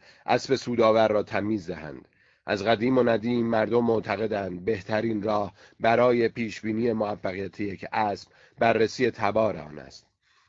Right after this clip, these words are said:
کارشناس اسب بایستی آبا و اجداد هر اسب را از بر باشد و هر کس پرسید بتواند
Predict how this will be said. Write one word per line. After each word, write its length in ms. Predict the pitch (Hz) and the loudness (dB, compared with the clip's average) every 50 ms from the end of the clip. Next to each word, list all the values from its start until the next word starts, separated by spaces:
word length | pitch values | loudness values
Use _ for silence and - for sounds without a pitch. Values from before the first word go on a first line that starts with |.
| _ _ - | _ _ -2
کارشناس 560 | - 117 113 107 - 135 127 131 135 123 135 | 2 2 2 2 2 2 2 2 2 2 2
اسب 440 | 113 101 107 113 110 104 92 - - | 0 0 2 0 0 -2 -4 -4 -2
بایستی 560 | 113 110 113 120 123 123 117 - - 101 92 87 - - - - _ _ | 0 2 2 2 0 -2 -4 -6 -10 -8 -6 -4 0 0 -2 -2 _ _
آبا 480 | - - 123 127 127 113 127 131 135 131 | -2 2 2 2 4 4 6 6 6 6
و 100 | 127 127 | 6 6
اجداد 420 | 120 117 117 110 123 123 123 113 | 6 4 4 4 4 4 4 4
هر 260 | 113 104 110 110 110 | 2 0 0 0 -2
اسب 520 | 95 82 113 123 120 117 110 - - - 104 | 0 2 4 4 4 4 2 -2 -8 -8 -6
را 160 | 107 101 98 | -2 -2 -2
از 180 | 98 95 90 85 | -2 -4 -6 -6
بر 200 | 101 107 104 98 | -6 -6 -4 -4
باشد 400 | 98 92 87 - 92 87 90 - _ _ _ _ _ _ - | -6 -6 -8 -8 -10 -10 -12 -12 _ _ _ _ _ _ -8
و 60 | - | -6
هر 220 | 95 92 113 117 120 | -4 0 0 0 0
کس 220 | - 123 110 - | 0 -2 -2 -2
پرسید 460 | - 113 101 90 - 120 117 107 90 | -2 -4 -4 -4 -4 -6 -6 -6 -2
بتواند 640 | 90 113 113 - 110 98 95 90 87 85 82 82 - | -2 -2 -2 0 -2 -2 -2 -2 -6 -6 -10 -12 -16